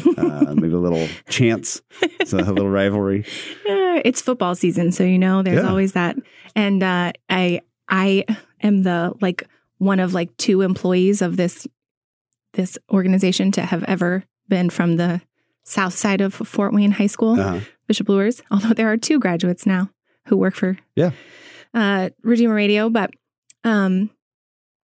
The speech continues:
Speaker 2: it used to always be, like, a big, "Oh, who, who's gonna, who's gonna win this year?" kind of thing. But both teams are really good this year. So it's gonna be a lot of good conversation, I'm sure,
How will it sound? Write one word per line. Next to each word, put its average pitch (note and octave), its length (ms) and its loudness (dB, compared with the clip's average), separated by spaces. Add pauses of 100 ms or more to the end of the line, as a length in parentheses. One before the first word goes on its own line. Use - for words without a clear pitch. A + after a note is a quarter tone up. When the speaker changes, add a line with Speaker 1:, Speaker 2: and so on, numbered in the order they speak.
(360)
Speaker 2:
it G#3+ 60 2
used G#3+ 180 4
to - 60 -4
always F#3+ 180 0
be, F3+ 140 0
like, F#3+ 180 -2
a G3+ 60 -4
big, F3+ 460 -2 (600)
"Oh, F#3+ 180 2
who, F#3+ 260 2
who's G3+ 240 2
gonna, F#3 460 0 (480)
who's G3 140 2
gonna F#3 200 2
win F#3+ 180 4
this F#3+ 220 0
year?" F3+ 300 0
kind F#3+ 200 0
of F#3+ 60 -2
thing. F#3 200 2
But E3+ 180 -2 (260)
both B3+ 320 0
teams G3 340 2
are F#3+ 180 0
really B3 460 0
good B3+ 220 -2
this - 240 2
year. D3+ 260 0 (280)
So E3+ 300 0 (160)
it's - 100 -16
gonna C4+ 160 2
be F3+ 260 0 (1500)
a G3 60 4
lot F#3 200 2
of F#3 120 -2
good F3 180 2
conversation, F3 560 0
I'm E3+ 140 2
sure, E3+ 300 0